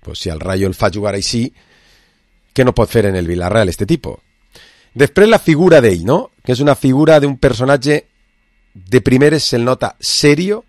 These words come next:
molt serio, de segon se'l nota professional, molt ficat,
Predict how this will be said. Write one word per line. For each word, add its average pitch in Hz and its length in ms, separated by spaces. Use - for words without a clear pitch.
molt 98 240
serio, 135 360
de 127 200
segon 143 440
se'l 120 220
nota 117 380
professional, 120 720
molt 131 320
ficat, 156 420